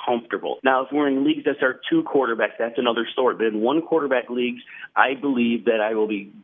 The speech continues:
okay waiting on my quarterback, and I wanna make sure I get those elite running backs and receivers, because that's, those are the positions where once those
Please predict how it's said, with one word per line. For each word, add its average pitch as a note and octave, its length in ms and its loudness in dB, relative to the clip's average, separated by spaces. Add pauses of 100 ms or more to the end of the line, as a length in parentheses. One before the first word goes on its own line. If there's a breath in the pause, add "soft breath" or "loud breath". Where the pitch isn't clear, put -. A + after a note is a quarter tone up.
(180)
okay A#2 680 -2 (100)
waiting G#2+ 420 0
on A2 100 0
my G#2 80 -2
quarterback, A#2 480 -2 (300 loud breath)
and A2 120 2
I B2 60 2
wanna D#3+ 220 -4
make D3 280 -2
sure B2+ 160 2
I B2 40 -2
get A#2+ 240 -8
those A#2 260 2
elite A2+ 480 -2
running A#2 400 0
backs A2+ 360 -2 (100)
and G#2 120 -4
receivers, F#2+ 760 -2
because A#2+ 240 0 (340)
that's, B2+ 220 2 (200)
those C#3 200 2
are C3 80 -2
the A#2+ 60 -4
positions G#2+ 680 -2 (180 loud breath)
where A2+ 160 2
once A#2+ 400 0
those A#2+ 140 0